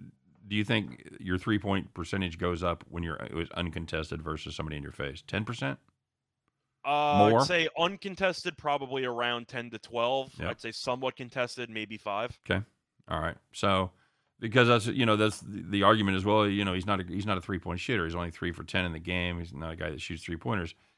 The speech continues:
Speaker 1: And I'm saying if you're uncontested, I, I think you go for the dagger there. I'm fine with it. Wide open,
Speaker 2: I'm fine with
Speaker 1: wide
Speaker 2: it.
Speaker 1: open
Speaker 2: I
Speaker 1: look, take
Speaker 2: mean,
Speaker 1: a shot.
Speaker 2: Miami, I thought, had no business being in the game in the first place. And Boston really handed them every chance.
Speaker 1: Well, they gave 'em a, gave 'em
Speaker 2: But
Speaker 1: an eleven oh run to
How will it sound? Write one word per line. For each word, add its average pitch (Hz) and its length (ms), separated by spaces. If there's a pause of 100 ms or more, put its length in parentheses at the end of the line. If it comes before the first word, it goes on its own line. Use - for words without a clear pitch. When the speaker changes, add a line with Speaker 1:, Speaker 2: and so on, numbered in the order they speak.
(140)
Speaker 1:
And 87 100
I'm 104 100
saying 98 240
if 85 80
you're 87 160
uncontested, 90 680 (560)
I, 92 280
I 110 180
think 104 220
you 90 80
go 87 140
for 78 140
the 78 80
dagger 76 340
there. - 260
I'm 82 180
fine 69 300
with 64 140
it. - 120 (240)
Wide 90 240
open, 147 160
Speaker 2:
I'm 165 60
fine 127 300
with 120 80
Speaker 1:
wide 95 200
Speaker 2:
it. - 20
Speaker 1:
open 85 180
Speaker 2:
I 82 40
Speaker 1:
look, 82 120
take 85 200
Speaker 2:
mean, - 40
Speaker 1:
a - 20
shot. 69 360 (340)
Speaker 2:
Miami, 143 640
I 127 60
thought, 127 340 (560)
had 127 180
no 127 180
business 123 400
being 123 260
in 117 100
the 117 40
game 117 220
in 113 60
the 107 80
first 110 260
place. 127 320 (460)
And 120 140
Boston 127 400
really 123 300
handed 120 380
them 120 120
every 113 300
chance. 120 580
Speaker 1:
Well, 190 120
they 104 40
gave 87 120
'em 87 120
a, 87 240
gave 87 140
'em 127 100
Speaker 2:
But - 40
Speaker 1:
an 85 100
eleven 95 260
oh 95 80
run 101 280
to 82 140